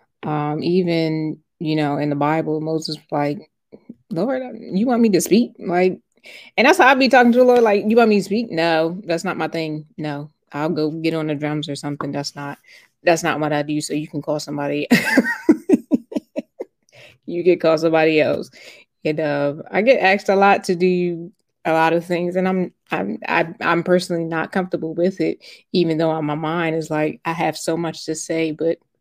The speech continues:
physically, I don't feel that I'm capable of doing it. So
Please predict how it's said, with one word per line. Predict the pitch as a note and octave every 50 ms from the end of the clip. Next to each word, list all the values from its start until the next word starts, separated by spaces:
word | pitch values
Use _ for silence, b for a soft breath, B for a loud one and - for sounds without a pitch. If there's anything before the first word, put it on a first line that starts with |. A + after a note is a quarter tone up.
| _ _
physically, | E3+ E3 D#3+ F3 E3+ E3 - - D#3 D3 - -
I | D#3+
don't | D#3 D#3 D3 - -
feel | - - E3 D#3
that | D3+ D3 D3
I'm | D3+ D3 D3+ D3+ D#3+ D#3+ - -
capable | - F#3 F3 F#3 E3 E3+ - D3 C#3
of | D3 D#3
doing | - D#3 - - - - -
it. | - - b b b b b b b b _
So | - - - D#3+ D3+ E3+ F3+ F3 E3+ F3